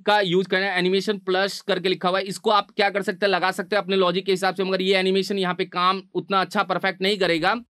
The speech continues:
तो आप क्या करिए, यही दो एनिमेशन लगाइए। तो मैं एनिमेशन बाउंस को क्या करता हूँ, यहाँ पे दे देता हूँ। देखिए,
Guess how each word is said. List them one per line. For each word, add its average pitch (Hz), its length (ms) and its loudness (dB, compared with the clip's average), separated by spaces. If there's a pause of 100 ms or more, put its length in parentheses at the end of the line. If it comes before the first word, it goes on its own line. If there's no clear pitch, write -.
(200)
तो 208 80 0
आप 190 300 2
क्या 214 160 2
करिए, 214 280 -2
यही 208 300 2
दो 214 140 4
एनिमेशन 202 360 0
लगाइए। 190 240 0
तो 202 100 -4
मैं 190 180 -2
एनिमेशन 180 440 -2
बाउंस 175 360 0
को 202 160 0
क्या 180 160 0
करता 175 220 -4
हूँ, 175 60 0
यहाँ 151 140 0
पे 143 80 0
दे 117 140 -2
देता 95 180 -8
हूँ। 90 80 -12
देखिए, 85 240 -14